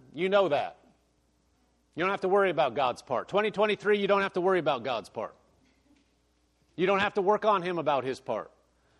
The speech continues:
You don't have to beg Him about His part. Did you hear me? He's gonna do His job. He's faithful. So we need to just work with Him and do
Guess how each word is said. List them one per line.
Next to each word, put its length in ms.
You 120
don't 140
have 180
to 80
beg 280
Him 200
about 260
His 180
part. 320
Did 100
you 80
hear 140
me? 180
He's 200
gonna 240
do 240
His 200
job. 360
He's 180
faithful. 480
So 160
we 180
need 200
to 80
just 220
work 260
with 160
Him 320
and 280
do 420